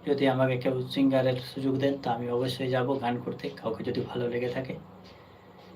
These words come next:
আমাকে গান করার কেউ যদি সুযোগ দিয়ে থাকেন, তাহলে আমি গান করার জন্য যাব তার স্টুডিওতে।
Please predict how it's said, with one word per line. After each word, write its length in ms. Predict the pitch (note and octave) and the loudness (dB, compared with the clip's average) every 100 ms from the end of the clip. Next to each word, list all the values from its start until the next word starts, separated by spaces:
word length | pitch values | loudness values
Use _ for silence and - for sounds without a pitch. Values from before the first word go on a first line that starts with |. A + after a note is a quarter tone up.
| - | -8
আমাকে 320 | C3+ C3 C3+ C3+ | -2 2 4 6
গান 240 | C3 C3+ | 8 8
করার 280 | C3+ C#3 C3+ | 8 8 8
কেউ 180 | C3+ C3+ | 4 4
যদি 180 | C#3 | 6
সুযোগ 340 | C3+ C#3 C#3 B2+ | 4 4 2 4
দিয়ে 200 | C3+ C3+ | 6 6
থাকেন, 360 | C#3 D3 D#3+ | 4 2 0
তাহলে 200 | C3+ B2 | 4 4
আমি 160 | B2 B2 | 4 4
গান 260 | B2+ C3 B2+ | 4 4 4
করার 220 | B2+ A#2+ | 2 2
জন্য 280 | B2+ B2 A#2+ | 0 0 2
যাব 280 | A2+ A#2+ | 2 2
তার 240 | A#2+ A#2 A#2 | 2 2 0
স্টুডিওতে। 520 | - B2+ B2 A#2 | -6 -2 -2 -2